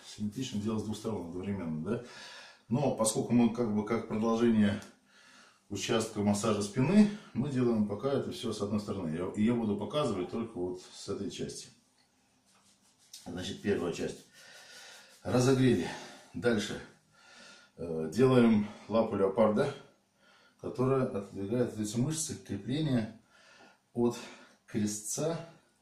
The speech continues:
наружу. Видите, он как бы на расширение. Вот так вот я расширяю.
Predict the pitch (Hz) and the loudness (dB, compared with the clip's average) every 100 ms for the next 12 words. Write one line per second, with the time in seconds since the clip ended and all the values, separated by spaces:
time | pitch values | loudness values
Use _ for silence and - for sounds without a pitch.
0 | _ _ _ _ _ _ _ _ _ 101 | _ _ _ _ _ _ _ _ _ -4
1 | 104 104 101 82 80 - 120 123 - 90 | -2 -2 -2 -4 -12 -8 -4 -4 -6 -10
2 | 110 101 104 - _ _ _ - 101 104 | -6 -6 -6 -10 _ _ _ -10 -6 -6
3 | - 113 113 107 85 76 73 - 85 85 | -4 -2 2 2 0 -8 -12 -12 -14 -12
4 | - - 104 110 98 82 | -12 -8 -4 0 0 0